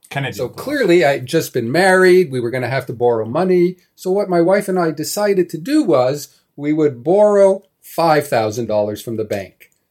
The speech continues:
Speaker 1: Okay.
Speaker 2: Three thousand to get rid of the rust from the van <laughs> and two thousand for this really cool toy.
Speaker 1: Okay.
Speaker 2: And, and I have to give,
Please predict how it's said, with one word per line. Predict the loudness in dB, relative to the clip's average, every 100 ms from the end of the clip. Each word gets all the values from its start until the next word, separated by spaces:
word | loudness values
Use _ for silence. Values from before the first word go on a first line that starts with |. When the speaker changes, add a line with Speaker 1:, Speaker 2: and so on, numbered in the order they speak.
| _ -20
Speaker 1:
Okay. | -12 -10
Speaker 2:
Three | -4 -2 0
thousand | 4 4 4 2 0
to | 2
get | 2 2
rid | 2
of | 2
the | 2
rust | 4 2 0 -6
from | -4 0
the | 2
van | 4 4 2 2 -2 -6 _ _
<laughs> | _ _ _
and | -8 -8 -8 -12
two | -8 -6
thousand | -2 0 2 0 -4 -4
for | -4
this | -4 -6 -8
really | -6 -4 -2 -4 -6
cool | -4 2 2 0
toy. | -8 -10 -10 _ _ -20
Speaker 1:
Okay. | -14 -10
Speaker 2:
And, | -8 -6
and | -4 -2
I |
have | 0 -2 0
to | 0
give, | 0 2 0 -2 -14